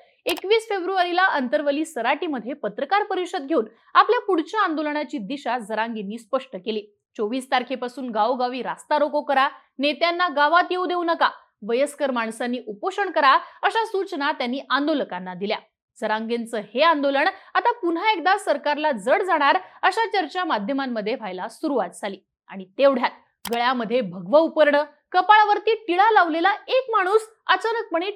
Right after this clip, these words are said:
टीव्हीवर दिसायला लागला. त्यातही मुंबईतल्या पत्रकारांसमोर हा माणूस बोलत होता. "जरांगे, तुझे शंभर अपराध भरले. जरांगे हा मनुष्य मराठा समाजाचं वाटोळं करणार आहे. जरांगेने गुप्त बैठका घेतल्या. जरांगेने घेतलेल्या गुप्त बैठकांच्या संदर्भात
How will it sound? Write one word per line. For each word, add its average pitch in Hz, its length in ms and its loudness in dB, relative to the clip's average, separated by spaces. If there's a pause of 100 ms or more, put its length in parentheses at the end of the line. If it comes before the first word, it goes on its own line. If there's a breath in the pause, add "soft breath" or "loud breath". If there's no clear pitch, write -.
टीव्हीवर 339 400 6
दिसायला 196 420 -6
लागला. 190 260 -2 (360)
त्यातही 220 400 -4
मुंबईतल्या 240 520 -4
पत्रकारांसमोर 294 840 0 (380 soft breath)
हा 285 120 4
माणूस 233 400 -4
बोलत 220 400 0
होता. - 160 -2 (420)
"जरांगे, 262 440 0 (320 soft breath)
तुझे 302 260 0
शंभर 311 440 2
अपराध 359 320 6
भरले. 294 340 2 (300)
जरांगे 247 540 -2
हा 247 220 0
मनुष्य 262 460 -4
मराठा 254 440 -2
समाजाचं 254 600 -6
वाटोळं 294 400 2
करणार 302 360 2
आहे. 247 100 4 (380 soft breath)
जरांगेने 381 560 4
गुप्त 349 340 -2
बैठका 381 440 4
घेतल्या. 320 340 0 (380)
जरांगेने 262 500 0
घेतलेल्या 233 480 -2
गुप्त 196 340 -4
बैठकांच्या 226 600 -2
संदर्भात 254 600 2